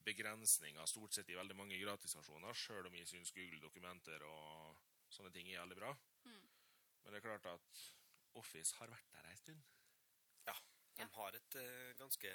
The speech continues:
Speaker 3: overtak der, sånn sett.
Speaker 1: De har
Speaker 2: De
Speaker 1: vært der en
Speaker 2: har,
Speaker 1: stund ute i markedet, altså.
Speaker 2: de har det. De
Speaker 3: Og
Speaker 2: har
Speaker 3: nå
Speaker 2: et
Speaker 3: husker jeg jo
Speaker 2: godt
Speaker 3: at
Speaker 2: fortrinn.
Speaker 3: når vi brukte jo Google Dokumenter på,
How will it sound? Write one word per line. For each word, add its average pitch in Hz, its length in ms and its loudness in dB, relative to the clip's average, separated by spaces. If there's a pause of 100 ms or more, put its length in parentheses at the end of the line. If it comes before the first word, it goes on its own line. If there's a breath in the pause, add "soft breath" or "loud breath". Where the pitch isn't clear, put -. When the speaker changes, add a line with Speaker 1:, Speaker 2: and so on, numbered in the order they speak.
Speaker 3:
overtak 104 440 -2
der, 90 140 2
sånn 92 180 -2
sett. - 120 -4
Speaker 1:
De 58 80 -6
har 107 160 -2
Speaker 2:
De 117 60 2
Speaker 1:
vært 110 120 -4
der 233 80 -2
en - 80 2
Speaker 2:
har, 180 80 4
Speaker 1:
stund - 240 -4
ute 92 140 -8
i - 40 -6
markedet, - 300 -6
altså. 127 220 -6
Speaker 2:
de 233 80 -10
har - 240 -10
det. - 80 -16
De - 160 -20
Speaker 3:
Og 117 120 -2
Speaker 2:
har 123 80 6
Speaker 3:
nå 131 40 6
Speaker 2:
et 131 40 8
Speaker 3:
husker 139 200 8
jeg 104 80 2
jo 101 80 2
Speaker 2:
godt - 160 -2
Speaker 3:
at 107 100 -4
Speaker 2:
fortrinn. - 220 -10
Speaker 3:
når 117 80 -2
vi 113 120 4
brukte 127 200 -2
jo 101 140 -2
Google 101 300 0
Dokumenter 95 460 -4
på, 87 180 -6